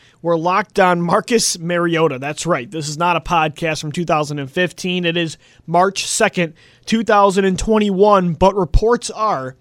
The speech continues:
that if the Eagles want to give Jalen Hurts a chance to be the quarterback in twenty twenty-one,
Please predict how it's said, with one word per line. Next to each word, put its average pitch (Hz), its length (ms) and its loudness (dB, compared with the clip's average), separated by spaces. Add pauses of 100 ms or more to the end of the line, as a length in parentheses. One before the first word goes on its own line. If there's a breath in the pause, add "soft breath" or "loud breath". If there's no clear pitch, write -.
(140)
that 165 140 -2
if 151 80 -4
the 170 180 -8
Eagles 247 280 -2
want 214 160 2
to 208 40 -2
give 196 160 2
Jalen 185 340 0
Hurts 180 180 -8
a 156 60 -10
chance 175 360 -6
to 165 80 -10
be 156 80 -4
the 156 100 -8
quarterback 180 380 -2
in 160 80 -8
twenty 170 260 -8
twenty-one, 156 600 -6